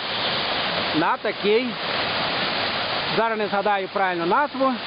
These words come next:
канатній дорозі. П'ятдесят гривень коштує така послуга. Тут можна перепочити,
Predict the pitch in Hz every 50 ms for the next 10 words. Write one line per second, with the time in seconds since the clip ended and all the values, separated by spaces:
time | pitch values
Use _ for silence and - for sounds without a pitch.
0 | - - - - - - - - - - - 175 170 190 208 240 - - 226 226
1 | 226 202 - - - - - - - - - - - - - - - - - -
2 | - - - 269 254 262 262 269 269 269 - - - - - - - - 196 214
3 | 202 175 160 160 156 143 151 151 151 139 - - - - - 190 180 202 - 269
4 | 294 269 208 202 214 226 226 220 196 - 196 220 220 - 220 196 - 180 - 202
5 | 190 - 170 165 156 - - - - - - - - - - - - - - -
6 | - - - - - - - 254 180 190 190 165 165 165 - 170 156 143 - 151
7 | 139 - - 151 135 131 123 - 156 175